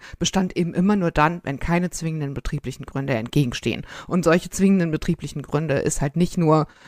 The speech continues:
keine Ahnung, man steht am Band, das man natürlich irgendwie nicht zu Hause hat, ähm, sondern es ist eben auch dann ein zwingender betrieblicher Grund anzunehmen,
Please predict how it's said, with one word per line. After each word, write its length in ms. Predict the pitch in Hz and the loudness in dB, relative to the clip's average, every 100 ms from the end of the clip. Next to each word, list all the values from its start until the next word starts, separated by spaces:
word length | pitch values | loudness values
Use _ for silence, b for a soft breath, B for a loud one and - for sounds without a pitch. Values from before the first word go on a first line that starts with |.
| - | -8
keine 260 | - 131 | -2 2
Ahnung, 260 | - 135 123 | 2 0 0
man 160 | - 151 | 0 2
steht 280 | - 185 - | 6 4 4
am 140 | 143 | 4
Band, 340 | 160 143 185 - | 4 4 2 0
das 160 | 156 170 | 0 2
man 140 | 160 | 2
natürlich 500 | 151 - 156 151 - | 2 2 2 0 -2
irgendwie 240 | 151 147 | -2 2
nicht 180 | 156 - | 0 0
zu 80 | 151 | 2
Hause 240 | 139 139 | 2 2
hat, 180 | 175 - B B B B | 0 -2 B B B B
ähm, 280 | 180 170 175 - | 0 0 0 -2
sondern 520 | 160 160 160 151 147 - | 0 2 2 -2 -4 -4
es 160 | 160 | -2
ist 200 | 180 - | -2 -2
eben 220 | 156 143 - | -2 -4 -2
auch 260 | - 156 - - - | 2 2 0 -10 0
dann 300 | 147 170 190 | 2 4 2
ein 220 | 151 151 | 0 -2
zwingender 360 | - 160 151 127 | -2 -2 0 -2
betrieblicher 480 | - 147 - 127 | -2 -4 -2 -4
Grund 260 | 120 139 151 | 0 0 0
anzunehmen, 500 | - - 131 131 - | -2 -2 -4 -2 -4